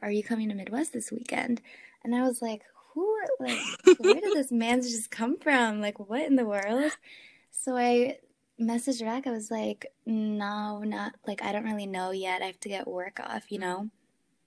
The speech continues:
Speaker 1: Totally just, I don't know. I feel like I usually I wouldn't have replied. So I think it was just, sounds so corny, but, like, destiny pulling me to him, you know?
Speaker 2: Mm-hmm.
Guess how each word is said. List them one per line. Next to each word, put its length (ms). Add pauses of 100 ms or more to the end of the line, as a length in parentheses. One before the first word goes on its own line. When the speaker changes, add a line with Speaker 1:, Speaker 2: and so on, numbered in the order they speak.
(680)
Speaker 1:
Totally 560
just, 420 (800)
I 120
don't 160
know. 80
I 100
feel 160
like 140
I 60
usually 380
I 40
wouldn't 240
have 140
replied. 580
So 220
I 120
think 240
it 60
was 160
just, 360 (520)
sounds 400
so 360
corny, 340
but, 160
like, 360
destiny 420
pulling 320
me 140
to 140
him, 220
you 80
know? 220
Speaker 2:
Mm-hmm. 320